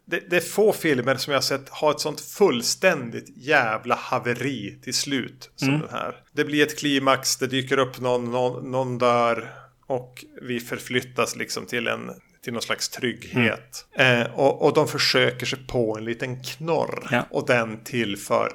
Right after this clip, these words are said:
Speaker 1: Alltså, förklara för mig vad den tillför. Det som visar sig att det har funnits en till person där ute i skogen som har förlorat förståndet efter att hans fru drunknade i tjärnen. Och,
Speaker 2: Mm.
Speaker 1: och, och, och bara bli, gå besärkagång. Iförd en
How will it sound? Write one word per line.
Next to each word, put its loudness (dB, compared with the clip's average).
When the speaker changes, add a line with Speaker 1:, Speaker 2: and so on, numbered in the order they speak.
Speaker 1:
Alltså, 8
förklara 6
för -4
mig -2
vad 0
den -4
tillför. 0
Det 0
som 2
visar 2
sig 4
att 2
det 6
har 10
funnits 4
en 2
till 4
person 0
där 0
ute -2
i 2
skogen 2
som -6
har -4
förlorat -2
förståndet 2
efter -4
att -2
hans -4
fru -2
drunknade -4
i -4
tjärnen. 0
Och, 4
Speaker 2:
Mm. 2
Speaker 1:
och, 2
och, 2
och -2
bara 4
bli, -2
gå 2
besärkagång. 0
Iförd 4
en 6